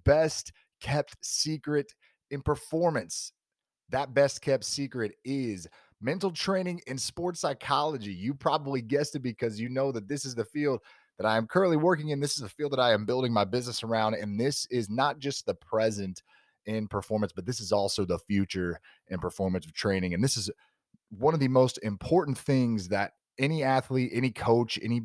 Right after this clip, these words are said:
person in business, or any C E O, any person in any type of leadership position, or anybody that's wanting to just improve their performance and the people around them, this is going to be the most important form of training that you can have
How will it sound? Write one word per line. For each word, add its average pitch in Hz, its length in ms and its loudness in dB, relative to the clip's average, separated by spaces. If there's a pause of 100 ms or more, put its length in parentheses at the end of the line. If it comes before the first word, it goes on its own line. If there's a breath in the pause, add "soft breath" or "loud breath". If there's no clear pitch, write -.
(180)
person 127 320 -2
in 110 140 -2
business, 110 500 2
or 104 80 4
any 113 140 0
C - 260 -4
E 110 160 0
O, 107 240 6
any 165 220 0 (200)
person 151 320 -4
in 123 160 -2
any 139 160 -4
type 135 200 -4
of 113 80 -2
leadership 123 580 -2
position, 113 380 0
or 101 160 2
anybody 156 440 4 (360 loud breath)
that's 107 200 0
wanting 147 300 4
to 135 80 4
just 120 240 -2
improve 139 500 2
their 117 200 4
performance 139 420 -2
and 117 100 -2
the 107 60 0
people 127 300 -2
around 117 400 4
them, 87 180 -2 (380 loud breath)
this 131 240 4
is 143 100 -4
going 117 300 2
to 107 160 -6
be 98 300 -4
the 90 120 -6
most 90 400 -4
important 123 640 0 (640 loud breath)
form 113 420 4
of 90 140 -8
training 98 640 2 (160)
that 90 140 0
you 98 120 -2
can 101 160 -6
have 87 560 -2